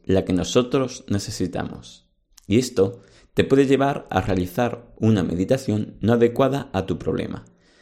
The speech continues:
ya que existen muchos tipos de meditaciones. Y claro está que si no es la adecuada a lo que haces, no dará el resultado que tiene que dar para que mejores.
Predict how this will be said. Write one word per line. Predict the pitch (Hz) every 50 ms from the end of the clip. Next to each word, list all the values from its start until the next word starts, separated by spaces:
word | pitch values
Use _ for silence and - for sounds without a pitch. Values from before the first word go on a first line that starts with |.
| _ _ -
ya | 92 90 95 95
que | 113
existen | 117 113 131 - - 101 90
muchos | 90 95 104 127 151 - - - 151 143 - - _
tipos | - 95 - - 95
de | 95 92 92
meditaciones. | 92 87 90 87 90 101 - - - - - - - - - - _ _ _ _ _ _ _
Y | - 98
claro | - - 90 95
está | 98 - - - 107 107 117 113 - - _ _ _ _ _ _
que | - 110 110
si | - - 95
no | - - - 87
es | 92 92 - -
la | 87 87 85
adecuada | 76 78 80 - - 110 110 107 - - - - -
a | 82
lo | 80 80 80
que | - 95
haces, | 107 135 135 - - 107 107 - - - _ _ _ _ _ - -
no | - 123 143 143
dará | 135 117 - - - - -
el | 98 90
resultado | 85 92 92 - 92 92 90 - - 147 143 147 139 - - -
que | - -
tiene | - - 120 117 113 104
que | 113 110
dar | 98 120 127 139 170 165 - - _ _ _
para | - 101 98 92
que | 92 107
mejores. | 104 92 - - - 87 - 82 80 - - -